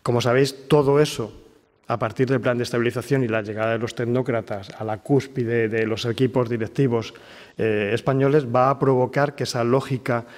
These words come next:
de la modernización y de la formación de personal técnico especializado se traslade a nuevas iniciativas en la, en el intento de creación, por primera vez en el franquismo, de una política científica y educativa medianamente moderna, ¿no? Eh,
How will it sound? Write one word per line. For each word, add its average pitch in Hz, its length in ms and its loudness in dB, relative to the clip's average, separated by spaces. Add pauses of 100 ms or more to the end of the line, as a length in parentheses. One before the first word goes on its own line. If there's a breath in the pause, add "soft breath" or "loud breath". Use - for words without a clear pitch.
(140)
de 131 160 2
la 123 100 4
modernización 123 800 0
y 127 60 0
de 117 100 2
la 107 120 0
formación 123 560 0
de 113 100 0
personal 113 540 -2 (340 loud breath)
técnico 120 400 0
especializado 131 680 2
se 131 200 -2
traslade 117 680 -2
a 117 140 -2
nuevas 117 400 -2
iniciativas 123 640 -2
en 123 100 0
la, 113 100 0
en 123 180 -4
el 123 100 0
intento 143 500 0
de 135 100 2
creación, 117 560 -4 (500 loud breath)
por 123 160 0
primera 123 360 2
vez 123 200 0
en 110 80 -6
el 117 80 -2
franquismo, 120 440 -2
de 117 60 0
una 117 200 0
política 117 420 -2
científica 117 640 -4
y 117 80 -2
educativa 117 640 -2 (360 loud breath)
medianamente 113 680 0
moderna, 92 480 -6
¿no? 147 140 -8 (440 loud breath)
Eh, 104 520 -2